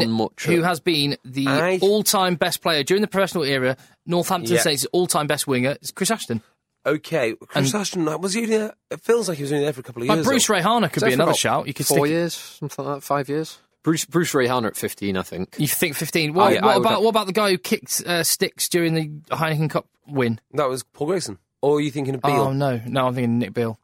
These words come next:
Speaker 2: No.
Speaker 3: Nick, Nick Beale was a fullback. I don't,
Speaker 2: No,
Speaker 3: I don't
Speaker 2: he's a
Speaker 3: think
Speaker 2: fullback.
Speaker 3: he's
Speaker 2: I'm, I'm getting confused with Tim Stimson
Speaker 3: Yes.
Speaker 2: for, uh,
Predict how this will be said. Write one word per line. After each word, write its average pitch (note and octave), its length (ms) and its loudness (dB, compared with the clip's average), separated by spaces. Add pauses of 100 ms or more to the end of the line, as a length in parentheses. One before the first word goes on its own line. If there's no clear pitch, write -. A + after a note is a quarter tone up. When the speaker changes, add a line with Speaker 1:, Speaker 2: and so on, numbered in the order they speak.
Speaker 2:
No. A2+ 140 2
Speaker 3:
Nick, C#3 320 -6
Nick C3 200 -2
Beale A#2+ 160 -2
was A#2 140 -8
a - 20 -12
fullback. - 280 -6
I G#2 40 -12
don't, A2+ 120 -2
Speaker 2:
No, A#2 60 2
Speaker 3:
I - 40 0
don't A2+ 60 2
Speaker 2:
he's A#2 100 2
a B2 40 0
Speaker 3:
think C#3+ 120 0
Speaker 2:
fullback. C#3+ 120 2
Speaker 3:
he's F3 80 4
Speaker 2:
I'm, E3+ 60 2
I'm F3 100 2
getting E3 160 0
confused C3+ 240 -4
with - 60 -10
Tim C#3 160 0
Stimson A#2 440 -2
Speaker 3:
Yes. A#2+ 160 4
Speaker 2:
for, A2+ 240 2
uh, A2 240 0